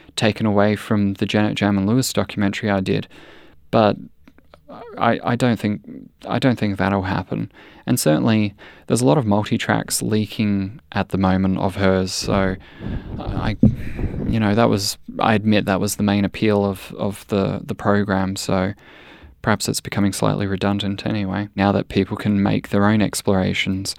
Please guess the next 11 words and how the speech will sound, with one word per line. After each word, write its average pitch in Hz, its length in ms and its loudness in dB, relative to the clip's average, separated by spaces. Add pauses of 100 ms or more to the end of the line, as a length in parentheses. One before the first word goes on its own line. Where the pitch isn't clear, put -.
(460)
of, 95 220 -2
of 98 160 0
her 101 160 0
discography 98 600 -2
in 95 140 0
such - 300 -2
detail. 101 580 -2 (340)
The 135 140 6
deciding 143 600 4
factor 107 840 0
was 110 800 2